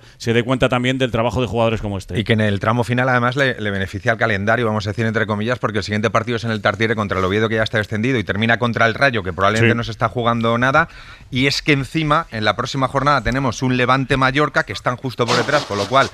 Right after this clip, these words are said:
Speaker 2: o van a sumar un punto o se van a quitar puntos el uno al otro,
Speaker 1: Mm.
Speaker 2: un Osasuna-Español, y la última jornada es un Girona-Elche, que son
Speaker 1: Uh,
Speaker 2: otros dos que tiene
Speaker 1: eso
Speaker 2: por
Speaker 1: va a
Speaker 2: detrás.
Speaker 1: ser
Speaker 2: Así que el calendario del
Speaker 1: Bueno,
Speaker 2: Alavés es muy bueno.
Speaker 1: eso va a ser tremendo.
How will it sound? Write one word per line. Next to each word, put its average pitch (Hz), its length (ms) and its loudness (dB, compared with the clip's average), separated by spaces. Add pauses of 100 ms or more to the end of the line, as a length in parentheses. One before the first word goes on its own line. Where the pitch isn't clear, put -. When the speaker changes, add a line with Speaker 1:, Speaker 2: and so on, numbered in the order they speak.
(400)
Speaker 2:
o 110 100 2
van 123 140 4
a 131 60 2
sumar 135 300 0
un 135 120 0
punto 123 420 -2
o 110 100 -2
se 104 100 -2
van 120 140 6
a 131 60 2
quitar 123 300 0
puntos 120 280 0
el 117 100 0
uno 131 140 4
al 135 60 4
otro, 147 260 0
Speaker 1:
Mm. 120 220 0 (140)
Speaker 2:
un 143 160 2
Osasuna-Español, 147 800 0 (120)
y 139 120 0
la 117 180 4
última 165 340 2
jornada 151 340 0
es - 140 -2
un 151 220 -6
Girona-Elche, 127 760 0 (240)
que 113 100 0
son 196 140 6
Speaker 1:
Uh, 151 40 6
Speaker 2:
otros 143 240 2
dos 160 120 -4
que 135 100 -2
tiene 147 140 -2
Speaker 1:
eso 113 80 0
Speaker 2:
por 110 60 4
Speaker 1:
va 110 40 2
a 113 180 4
Speaker 2:
detrás. 117 180 0
Speaker 1:
ser - 80 -10 (100)
Speaker 2:
Así 113 240 -4
que 110 80 0
el 107 60 0
calendario 113 460 2
del 147 60 4
Speaker 1:
Bueno, 147 140 6
Speaker 2:
Alavés 151 220 -2
es 143 100 -6
muy 127 180 -2
bueno. 135 240 -2
Speaker 1:
eso 101 80 -4
va 104 60 0
a 95 40 -4
ser 104 120 -2
tremendo. 95 340 -6